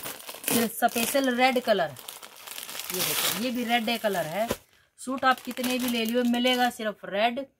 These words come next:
और उसमें मिलेगा ऑरेंज। इसका रेट है सोलह सौ पचास रुपये, उसका रे-, इस ऑरेंज का है दो हजार रुपये।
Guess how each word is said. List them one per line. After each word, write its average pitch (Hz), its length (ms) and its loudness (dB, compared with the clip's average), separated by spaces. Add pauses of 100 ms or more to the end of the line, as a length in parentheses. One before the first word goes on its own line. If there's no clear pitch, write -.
(240)
और 214 200 -4
उसमें 233 320 -4
मिलेगा 214 440 0
ऑरेंज। 202 520 0 (480)
इसका 254 340 0
रेट 220 300 -2
है 208 80 2
सोलह 202 320 2
सौ 202 220 -8
पचास 190 380 -4
रुपये, 247 480 -4 (360)
उसका 240 360 0
रे-, 220 240 -2 (100)
इस 233 140 -10
ऑरेंज 240 380 0
का 233 160 0
है 233 140 4 (100)
दो 226 180 -6
हजार 170 340 -2
रुपये। 156 460 -12